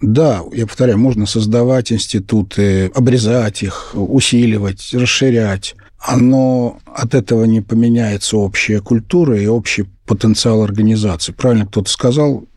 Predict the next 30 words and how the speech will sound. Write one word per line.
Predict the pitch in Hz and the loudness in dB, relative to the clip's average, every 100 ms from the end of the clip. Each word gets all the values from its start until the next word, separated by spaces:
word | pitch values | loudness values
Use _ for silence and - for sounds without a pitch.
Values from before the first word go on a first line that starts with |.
| - | 0
можно | 113 110 | 0 2
договориться | 113 120 110 - | 2 2 0 0
только | 113 101 113 | -2 0 -2
о | |
том, | 110 117 | 0 0
о | 98 | 0
чём | - | 0
могут | 104 98 95 | 0 0 -2
договориться | 87 101 98 - | 0 0 0 -2
страны-члены. | - 101 98 98 - 90 80 - - | -2 0 2 0 -2 -2 -4 -10 -8
То | - | -2
есть | 95 | 0
вот | 107 98 - | 0 -2 0
если | 127 131 104 107 - _ - | 2 2 0 -4 -6 _ -4
в | 110 120 | 0 2
геополитике, | 156 156 131 98 95 - - 87 - - | 4 2 0 -2 -4 -8 -12 -12 -10 -2
в | 107 | 2
региональной | 123 131 135 120 107 107 104 | 4 4 2 0 -2 -2 -4
геополитике | 98 104 101 95 95 95 - - | -2 -2 -2 -2 -2 -2 -4 0
вот | 110 101 | 0 2
такой-то | 117 123 117 110 | 0 2 0 0
расклад, | 117 - 139 156 - | -2 -2 -2 -2 -2
ни | 117 | 0
один | 131 113 101 | 2 2 -2
генсекретарь | 92 92 - - 107 | -2 -4 -2 0 2
оон, | 147 147 - - | 2 0 -4 -2
ни | |
одна | 117 110 113 | 2 2 2
институция | 104 - 123 120 98 - 92 | 0 -2 -2 0 -2 -2 -2
оон, | 90 127 147 98 | 0 2 0 -2